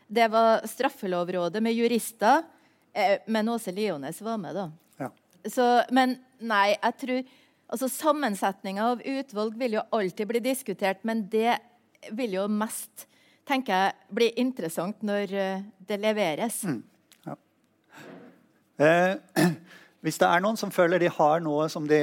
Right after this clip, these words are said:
Speaker 2: virkelig har lyst til å spørre om, så kan de jo markere med en hånd så jeg vet om det er noen som sitter der ute og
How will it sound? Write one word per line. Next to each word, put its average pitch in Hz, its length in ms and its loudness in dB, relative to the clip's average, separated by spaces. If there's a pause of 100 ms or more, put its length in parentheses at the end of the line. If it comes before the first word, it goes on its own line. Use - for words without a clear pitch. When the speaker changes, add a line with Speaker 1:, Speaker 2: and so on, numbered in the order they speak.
(120)
Speaker 2:
virkelig 147 480 0
har 135 220 2
lyst 143 200 -4
til 156 60 -6
å - 20 -8
spørre 143 320 2
om, 185 80 -4
så 185 160 -6
kan 147 140 0
de 160 80 4
jo 180 60 -2
markere 139 720 0
med 139 220 0
en 135 380 2
hånd 147 160 -2
så 156 220 -2
jeg 156 420 -4
vet 139 300 4
om 147 100 0
det 131 80 8
er 131 80 4
noen 135 160 -4
som 123 300 -6 (100)
sitter 143 320 -6
der 120 220 -4
ute 131 240 -4
og 131 100 -6